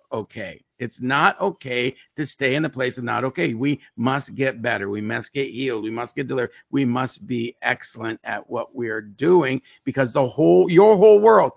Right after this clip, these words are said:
your family, your children, your community are, is waiting for you to birth what you came into this realm with. And, uh, man, the time got away from us again, Leonard.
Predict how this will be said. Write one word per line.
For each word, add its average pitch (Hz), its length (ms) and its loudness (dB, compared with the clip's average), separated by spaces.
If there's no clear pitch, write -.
your 196 260 4
family, 156 420 -2
your 202 240 2
children, 135 560 -4
your 196 260 4
community 214 640 -2
are, 143 240 -2
is 139 160 -6
waiting 160 400 -4
for 185 160 -6
you 160 420 -2
to 139 100 -6
birth 165 640 2
what - 220 -6
you 160 100 -4
came 147 360 -6
into 139 300 -6
this 135 300 -6
realm 123 580 -6
with. 127 300 -4
And, 131 340 -2
uh, 127 240 -2
man, 131 380 -4
the 135 120 -4
time 131 320 -6
got 101 160 -8
away 95 240 -10
from - 180 -16
us 92 140 -16
again, 92 420 -14
Leonard. 107 400 -8